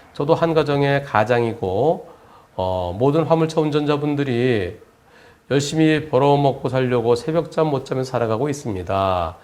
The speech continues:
성질 없는 사람 없습니다. 처자식 생각해서 참고 다들 살아갑니다.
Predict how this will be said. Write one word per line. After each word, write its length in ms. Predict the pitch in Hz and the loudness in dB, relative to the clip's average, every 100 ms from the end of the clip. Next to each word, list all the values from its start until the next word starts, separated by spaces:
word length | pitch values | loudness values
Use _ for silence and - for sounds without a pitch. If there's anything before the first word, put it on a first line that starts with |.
| - - _ | -20 -20 _
성질 380 | - 180 175 175 | 4 4 6 4
없는 180 | 170 | 4
사람 220 | 165 160 160 | 4 4 4
없습니다. 880 | 131 - 151 143 147 143 143 123 101 - - - _ _ _ | 2 0 -2 -2 0 2 2 2 -2 -8 -20 -20 _ _ _
처자식 360 | - 175 165 - | -4 0 0 2
생각해서 420 | 151 147 143 147 | 0 2 0 -4
참고 800 | - 165 160 156 - 139 143 143 | -2 0 2 0 2 4 4 4
다들 280 | 113 107 117 | 2 0 -2
살아갑니다. 840 | 120 131 120 107 104 98 90 82 | -2 -2 0 0 0 0 -2 -4